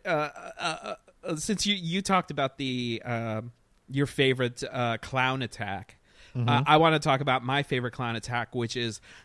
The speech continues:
Speaker 1: the bus stop cl-, attack of the
Speaker 2: <laughs>
Speaker 1: shadow puppets.
Speaker 2: Yeah.
Speaker 1: Uh, everybody out there, uh, quarantiners, uh,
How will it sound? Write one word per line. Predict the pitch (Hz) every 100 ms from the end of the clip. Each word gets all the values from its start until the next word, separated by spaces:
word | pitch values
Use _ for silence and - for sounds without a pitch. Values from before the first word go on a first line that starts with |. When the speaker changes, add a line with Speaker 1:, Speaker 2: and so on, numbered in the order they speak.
| -
Speaker 1:
the | 123 120
bus | 107 131 139
stop | - - 156 - - - - -
cl-, | - - -
attack | 156 156 185 180 - -
of | 147 131 120
the | 131 127 117 113 - - - -
Speaker 2:
<laughs> | - - - - -
Speaker 1:
shadow | - - 151 151 170 185
puppets. | 180 - 202 202 240 233 - - 247 320 339 285
Speaker 2:
Yeah. | 233 147 - - - - - - - - - - - - - - _ 392
Speaker 1:
Uh, | 185 185 180 180 175 - _ _ _ _ _ _
everybody | 220 240 220 220 208 202
out | 185 185
there, | 202 180 170 160 -
uh, | 160 143 139 - -
quarantiners, | 180 175 170 151 165 156 143 -
uh, | 151 135 147 139